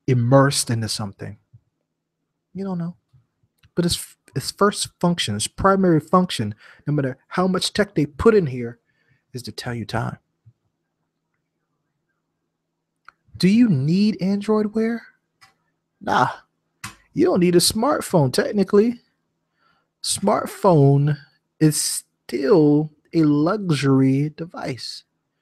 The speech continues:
As many smartphones as you see out there, you'd be surprised how many people in the U S alone don't have smartphones. It's trickling down.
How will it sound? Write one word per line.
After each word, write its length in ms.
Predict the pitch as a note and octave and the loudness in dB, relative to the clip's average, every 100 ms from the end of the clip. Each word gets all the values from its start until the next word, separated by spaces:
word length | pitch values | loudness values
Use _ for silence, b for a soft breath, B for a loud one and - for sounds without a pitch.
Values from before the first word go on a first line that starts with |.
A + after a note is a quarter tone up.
| _ _ _ _ _ _ _ _ _ _ _ _ _ _ _ _ - | _ _ _ _ _ _ _ _ _ _ _ _ _ _ _ _ -6
As 200 | D#3+ E3 | -4 0
many 420 | F3 G3+ B3+ B3 | 2 4 4 2
smartphones 640 | - G#3+ A3 - G3 F#3 | 0 -2 -2 0 -2 -2
as 280 | F#3+ F3+ E3+ | -2 -2 0
you 60 | G3+ | -2
see 300 | - G3+ G3+ | -4 -2 -2
out 160 | A3+ | -2
there, 380 | A3 A3 A#3 A#3 _ _ - | 0 0 0 -6 _ _ -6
you'd 180 | F3 | -4
be 100 | E3+ | -2
surprised 640 | F3+ D3 - - E3+ E3 - | -4 -4 -6 -2 0 0 0
how 80 | |
many 160 | C#3+ C#3 | 0 0
people 500 | C#3 D#3 D3 C3 C3 b b _ | -2 -4 0 0 -2 b b _
in 200 | F3 G#3 | 4 4
the 100 | G#3+ | 4
U 260 | G3+ G#3 G#3 | 2 2 2
S 200 | G3 - | 2 0
alone 560 | D#3 G3 F#3 A2 A2 - _ _ _ | 2 4 2 0 -4 -10 _ _ _
don't 160 | A#2 A#2+ | -6 -4
have 160 | A2+ | -4
smartphones. 760 | - A#2+ A#2 - G2+ G#2 A2 - _ _ _ _ _ _ _ _ _ _ _ _ _ _ _ _ _ _ _ _ _ _ _ _ _ _ | -4 -8 -8 -8 -10 -10 -14 -20 _ _ _ _ _ _ _ _ _ _ _ _ _ _ _ _ _ _ _ _ _ _ _ _ _ _
It's 140 | D3+ - | -6 -6
trickling 520 | - F#3+ - F#3+ F#3 | -2 -2 2 2 6
down. 540 | D#3 D3+ C#3 G#2+ G2+ | 6 6 4 2 -6